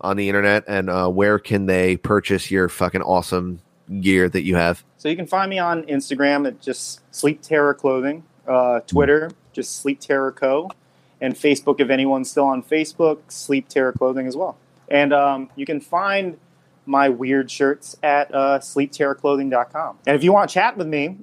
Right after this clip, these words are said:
Speaker 2: about anything, 'cause I literally reply to every D M,
Speaker 1: <laughs>
Speaker 2: Instagram is where to be at.
Speaker 1: The D Ms is open.
Speaker 2: Yep, just slide right in. It's a gaping hole.
Speaker 3: Oof.
Speaker 1: Shout
Speaker 3: Seven
Speaker 1: the squirrels in them.
Speaker 3: inches.
Speaker 1: Or, uh, fucking raccoons.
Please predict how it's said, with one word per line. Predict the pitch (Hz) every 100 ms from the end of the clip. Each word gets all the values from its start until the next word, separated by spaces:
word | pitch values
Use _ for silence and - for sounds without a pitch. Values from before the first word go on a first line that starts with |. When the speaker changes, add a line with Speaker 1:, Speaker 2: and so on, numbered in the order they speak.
| -
Speaker 2:
about | 143 135 131 _
anything, | 151 165 156 135
'cause | 131 131
I | 131
literally | 127 147 156 151
reply | 131 127 151 139
to | 123 143
every | 131 127
D | 123 120 123
M, | 117 110 107
Speaker 1:
<laughs> | -
Speaker 2:
Instagram | - 151 - 156 143 - - 127
is | 127 131
where | 135
to | 123
be | 117 120 113
at. | 110 107 _ _
Speaker 1:
The | 95
D | 92 110
Ms | 110 101
is | 101
open. | 101 98 87 98 - _ - _ _
Speaker 2:
Yep, | 131 143 147
just | 147
slide | - 160 160
right | 156 156
in. | 156
It's | 123 117
a |
gaping | - 127 131
hole. | 120 110 - _ 98
Speaker 3:
Oof. | 98 - - -
Speaker 1:
Shout | - - 120
Speaker 3:
Seven | 107
Speaker 1:
the | 123 123
squirrels | - 143 127 117
in |
them. | 104
Speaker 3:
inches. | 98 - 87 78 - - _ -
Speaker 1:
Or, | 113 107
uh, | 104
fucking | 92 120 107
raccoons. | 110 101 123 98 -